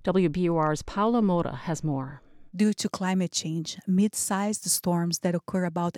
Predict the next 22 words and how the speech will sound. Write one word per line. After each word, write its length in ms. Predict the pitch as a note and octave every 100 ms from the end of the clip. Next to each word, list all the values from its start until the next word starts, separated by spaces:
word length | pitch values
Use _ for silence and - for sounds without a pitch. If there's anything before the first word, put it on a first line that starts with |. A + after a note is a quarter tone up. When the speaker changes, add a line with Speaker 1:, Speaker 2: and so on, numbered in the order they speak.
| -
Speaker 2:
every 280 | G3 G#3 F#3
ten 440 | - G3 F#3+ F#3
years 420 | E3+ E3+ E3 E3 -
are 120 | G3
expected 680 | F#3+ - - - G3+ - F#3+
to 140 | - E3+
have 220 | F3 -
higher 460 | - - F#3+ F#3+
volumes 580 | E3+ F3+ F3+ F3+ D#3+ D#3
of 180 | D#3+ D3
rain. 380 | F3 E3+ E3 E3 _ _ _ _ -
The 120 | F3+
new 260 | F3 G3 G#3
report 480 | G3+ - F3 F3
says 340 | - - E3+ D#3+
by 220 | E3 E3 -
twenty 280 | G3+ G3+ G3
seventy, 600 | - F3 F3 E3+ D#3 - _ -
these 240 | G3+ G#3
storms 640 | - - G3 A3+ G#3 F3 -
could 160 | G3+ -
flood 380 | - F#3 F#3